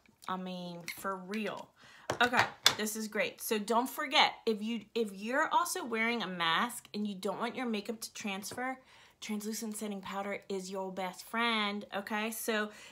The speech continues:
what I was telling you before is you can literally, um, put it on your lips, okay? And it will not transfer. Okay?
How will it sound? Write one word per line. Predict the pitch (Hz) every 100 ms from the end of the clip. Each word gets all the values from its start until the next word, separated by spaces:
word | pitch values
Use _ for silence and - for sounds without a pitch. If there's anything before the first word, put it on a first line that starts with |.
| - -
what | 202 240 240
I | 233
was | 233 -
telling | - 247 233 233
you | 220
before | 190 - 247 247 202 -
is | 214 196
you | 226
can | 220 247 226
literally, | 214 233 254 240 208 185 185 190 185 _ _ _ _ - - _ 208
um, | 202 190 190 185 185 - -
put | 233
it | 220
on | 202 190
your | 175
lips, | 196 - - - - - _ -
okay? | 180 185 185 220 233 - _ _ _ _ _ _ _ _ _ _ _ _ _ _ _ _ _ _ _ _ _ _ _ _ _ _ _
And | 208 208
it | -
will | 220
not | 214 214 196 175 -
transfer. | - 214 196 196 - - - _ _ _ _ _ - _ _ _ _ _ _ _ _ _ _ _ _ _ _ _ _ _ _ _ _ _ _ - 190
Okay? | 202 196